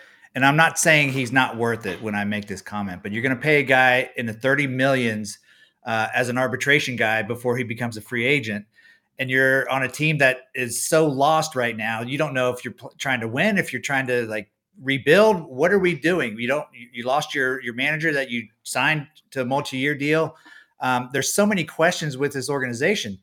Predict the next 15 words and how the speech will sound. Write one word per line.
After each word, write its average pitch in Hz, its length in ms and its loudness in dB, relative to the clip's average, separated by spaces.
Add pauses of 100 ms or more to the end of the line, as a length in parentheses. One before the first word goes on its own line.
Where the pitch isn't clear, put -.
(400)
Th-, 127 140 -12 (100)
I 147 100 8
don't 226 200 2
think 190 140 2
there's 165 180 2
any 175 220 2
way 151 640 4
that 135 200 -4
they 131 120 -2
keep 127 440 -6
Juan 123 340 -4
Soto. 107 460 -8 (360)
Um, 117 420 -2 (420)
you 143 100 -6
know, 139 240 -2